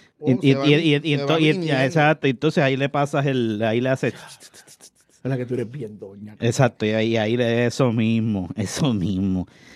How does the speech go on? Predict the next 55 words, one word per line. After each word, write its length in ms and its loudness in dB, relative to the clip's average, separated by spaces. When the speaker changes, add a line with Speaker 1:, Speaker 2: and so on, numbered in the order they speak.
Speaker 2:
Y 200 0
ahí 100 2
le 60 -4
das 160 -2
break 360 2
y 220 0
tú 100 0
vas 120 4
a 60 4
ver 140 0
que 140 -2
ya 80 2
Speaker 1:
Cabrón, 180 2
Speaker 2:
mismo 140 4
Speaker 1:
esto 100 2
es 80 2
como 160 4
liquid 300 0
paper 400 -2
de 80 0
Speaker 2:
de, 0 -
Speaker 1:
Teacher. 340 -2
Speaker 2:
de 100 2
Teacher, 560 0
y 480 2
papi, 300 0
Speaker 1:
Qué 60 -2
cosa, 220 -4
Speaker 2:
esto 80 -2
es, 160 -2
Speaker 1:
cabrón. 200 -8
Speaker 2:
chacho, 100 -6
esto 120 -6
es 60 -4
lo 60 -2
mejor 200 0
Speaker 1:
Bueno. 120 2
Speaker 2:
que 60 0
han, 140 -2
que 80 -4
han 60 2
inventado. 340 0
Oye, 220 2
había 180 2
el 80 0
muchacho 460 0
del 160 0
café 240 2
allá 200 6
abajo, 420 2
yo 100 2
pensaba 380 0
que 80 -4
se 220 2
iba. 420 2